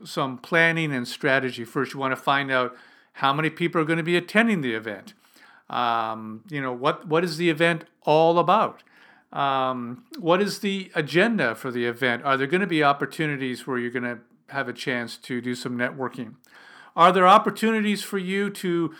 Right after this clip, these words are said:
volunteer or to thank the speaker or do some of these other strategies that are, are a lot easier to do but can introduce you to a lot more prospects at an event? You wanna,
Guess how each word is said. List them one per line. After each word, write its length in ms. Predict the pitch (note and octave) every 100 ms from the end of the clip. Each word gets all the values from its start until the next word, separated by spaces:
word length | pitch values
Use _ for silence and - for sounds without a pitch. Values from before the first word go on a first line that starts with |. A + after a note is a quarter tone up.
| - -
volunteer 1120 | C3+ E3+ G3 G#3 G3 F#3 A3 B3 A3+ E3+ C3+
or 180 | C#3 C3+
to 160 | - C#3+
thank 600 | - - E3 G#3+ G#3+ - -
the 100 | F#3
speaker 680 | - A#3 A#3+ A#3 D#3+ D3
or 240 | C#3 D3+ C#3
do 180 | D3+ F#3
some 180 | F#3+
of 80 | F3+
these 160 | F3 D#3
other 240 | E3+ G3+
strategies 680 | G3 - D3+ C#3+ C#3+ D3 C3+
that 200 | C3+ C3
are, 240 | B2+ B2 - - - - -
are 260 | C#3 C3+ B2+
a 100 | C3
lot 280 | F#3+ G3 F3+
easier 400 | G3+ G#3 F3+ D3+
to 80 |
do 240 | C3 D3 D3+
but 220 | C#3 C3
can 420 | - C#3 C3+ C3
introduce 480 | F#3+ E3+ D3 E3 D#3+
you 100 | D#3
to 160 | C3+ C3+
a 20 |
lot 240 | C3 B2
more 160 | B2+ B2+
prospects 640 | - C#3+ D3 - A#2 G#2+
at 120 | A#2+ A#2
an 120 | A#2
event? 380 | A#2 A#2+ G#2 - - - - -
You 100 | D3
wanna, 220 | D#3+